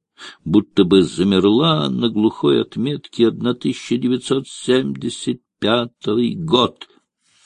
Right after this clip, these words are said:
и с места пока сходить не собиралась. А запах!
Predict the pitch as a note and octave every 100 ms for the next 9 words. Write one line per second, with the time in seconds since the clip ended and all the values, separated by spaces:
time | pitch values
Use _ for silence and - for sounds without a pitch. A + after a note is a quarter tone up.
0 | - - - - A2+ A#2+ - A#2+ A#2+ C#3
1 | D3 - C#3+ - C3 C3+ C3+ - A#2+ B2
2 | C3 C3+ - D2+ G#2 A#2+ A#2 A2+ A2 G#2
3 | D2+ - - _ _ _ _ _ _ _
4 | _ _ _ _ _ _ _ _ _ _
5 | _ - - - - - - - _ -
6 | - - -